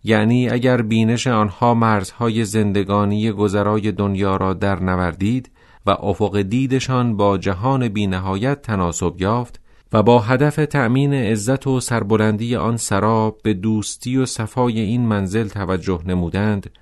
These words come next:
ضمن توفیق کسب سعادت جهان باقی، در این جهان گذرا نیز از آثار گوارای آن بهره‌ور خواهند شد و علاوه بر برخورداری از نعمت‌های غیر قابل تصور بهشتی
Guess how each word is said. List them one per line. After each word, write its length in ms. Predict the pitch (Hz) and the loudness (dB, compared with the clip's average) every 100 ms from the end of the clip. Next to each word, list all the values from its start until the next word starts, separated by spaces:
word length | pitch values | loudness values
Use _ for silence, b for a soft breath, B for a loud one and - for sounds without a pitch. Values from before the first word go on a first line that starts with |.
| b b | b b
ضمن 540 | 92 110 107 107 104 | 0 4 4 4 0
توفیق 560 | 98 104 95 - 107 107 | 0 -4 -4 -4 -6 -6
کسب 440 | 101 107 107 - | -8 -8 -8 -6
سعادت 540 | 101 107 90 95 104 113 | -4 -2 0 0 -2 -4
جهان 540 | 92 95 92 98 90 | -4 -4 -2 -2 -2
باقی، 560 | 87 90 80 104 117 113 b b b | -2 -2 -2 -2 -4 -4 b b b
در 120 | 98 | 2
این 160 | 98 98 | 2 2
جهان 440 | 90 92 101 92 | 2 0 2 0
گذرا 440 | 87 95 95 113 135 | 0 0 2 2 2
نیز 320 | 127 123 113 | 0 -2 -4
از 220 | - 95 - | -2 -2 0
آثار 520 | 107 104 131 139 139 | 0 0 2 2 2
گوارای 600 | 123 113 113 110 110 104 | 0 -2 -2 0 0 0
آن 220 | 95 113 | 0 0
بهره‌ور 520 | 98 95 90 85 107 | 0 -2 -2 -4 -2
خواهند 560 | 127 - 120 107 107 92 | -4 -6 -6 -2 -2 -2
شد 320 | - 95 85 - b b b | -2 -2 -2 -8 b b b
و 60 | 95 | -2
علاوه 440 | 87 98 92 87 | 0 2 0 0
بر 200 | 85 87 | 0 -2
برخورداری 800 | 85 85 85 90 85 87 85 87 | -2 -4 -4 -4 0 0 0 -2
از 180 | 87 90 | -4 -2
نعمت‌های 800 | 87 85 85 - 90 87 87 82 | -2 -2 -4 -6 -4 -2 -2 -6
غیر 400 | 85 92 87 85 | -4 -4 -4 -6
قابل 420 | 90 90 90 87 | -2 -2 0 -4
تصور 600 | 90 87 90 82 87 85 | -4 -6 -4 -4 -2 -4
بهشتی 680 | 85 82 85 - 95 90 | -4 -6 -6 -6 -4 -6